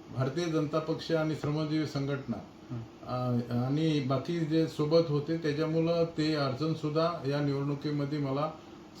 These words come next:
Speaker 1: सहज पार करता आली.
Speaker 2: म्हणजे ज्या पद्धतीने संघटन या मतदारसंघात हवं होतं,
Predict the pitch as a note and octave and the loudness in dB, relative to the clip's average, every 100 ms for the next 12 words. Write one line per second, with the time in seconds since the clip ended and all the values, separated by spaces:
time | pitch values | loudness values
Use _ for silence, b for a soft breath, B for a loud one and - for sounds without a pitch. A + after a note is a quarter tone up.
0 | - E3 E3 - A#2+ A#2+ G2 - F#2 E2 | 4 4 4 2 2 0 -4 -10 -12 -14
1 | - - - - - - B B B - | -18 -20 -20 -18 -18 -18 B B B -4
2 | G3+ D#4 - - - - - C3+ B2 A3 | -2 -2 -6 -16 -20 -20 -10 2 4 6
3 | - D#3 E3 G#3 A#3+ C4+ C#4 - F#3 F#3 | 6 6 8 8 10 8 6 4 6 10
4 | G#3+ F3 A#2+ E3 - C#3+ F#3 E3 D#3+ F#3 | 10 8 2 -2 -2 2 4 4 4 4
5 | F#3 E3+ F3 - - E3 F3 C#3 - | 4 0 -2 -2 8 10 10 8 2